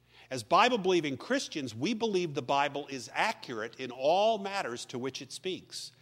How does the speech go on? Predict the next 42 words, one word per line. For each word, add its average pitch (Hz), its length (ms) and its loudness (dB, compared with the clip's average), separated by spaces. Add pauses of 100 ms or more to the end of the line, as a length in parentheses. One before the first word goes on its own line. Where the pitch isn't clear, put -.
(300)
But 175 160 -2
let's 214 240 2
face 247 320 0
it, - 140 -8
there 226 120 0
are 226 60 2
a 226 40 0
lot 240 220 2
of 240 80 -4
issues 190 340 -4
the 180 100 -10
Bible 196 300 0
doesn't 220 220 -8
talk 233 280 -2
about. 98 280 -4 (960)
And 165 140 2
there 165 120 10
are 165 100 6
even 175 280 -2
some 254 340 0
parts 160 340 -4
of - 40 -12
the 156 80 -8
Bible 147 360 0
that 160 120 -2
are 156 100 -4
left 156 320 -2
open 170 440 4
to 151 100 -8
multiple 147 560 -4
interpretations. 147 1160 -8 (840)
When 147 260 2
we 233 140 4
get 254 180 4
involved 180 440 4
in 165 40 2
a 151 60 -2
conversation 165 800 -2
with 131 100 -4
somebody 143 440 -2
whose 120 240 -6
ideology 139 1160 -2